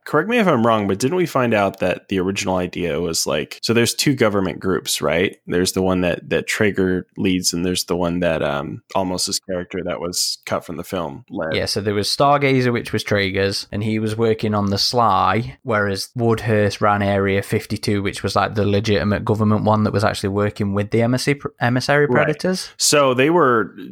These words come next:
Speaker 1: trying to recruit Fugitive, I think. Like, Fugitive wasn't there to deliver a gift to humanity, the Predator killer, 'cause that doesn't make any sense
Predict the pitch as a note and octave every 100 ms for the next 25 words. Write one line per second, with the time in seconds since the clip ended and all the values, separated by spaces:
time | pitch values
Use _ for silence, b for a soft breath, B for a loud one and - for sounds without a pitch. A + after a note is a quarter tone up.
0 | - - A#2+ A2+ A2+ A#2 G2 F#2 - -
1 | E3+ A#2 - - - A2+ G2+ F2+ F2 E2+
2 | F#2 G2 - G#2+ - F3+ G3 E3 A#2+ A#2
3 | G#2 F#2+ G2+ G2+ G2 F#2+ F#2 F#2+ F#2+ F#2
4 | E2+ E2+ - F#2 F#2 G2+ - - F#2 F#2
5 | F#2 F2+ E2 D#2+ D2+ - F#2+ F2+ D#2 -
6 | D#2+ F2+ - E2+ D#2+ F#2+ F2 - D#2 -
7 | C#2 B1 -